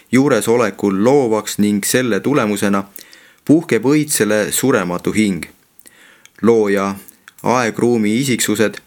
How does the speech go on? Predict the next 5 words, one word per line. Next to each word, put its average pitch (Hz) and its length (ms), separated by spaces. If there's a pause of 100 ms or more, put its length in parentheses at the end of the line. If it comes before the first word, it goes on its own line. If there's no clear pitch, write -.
(360)
toimivad 117 520
universumites 113 1000
koos 117 320
paradiisi 101 680
kolmsuse 101 680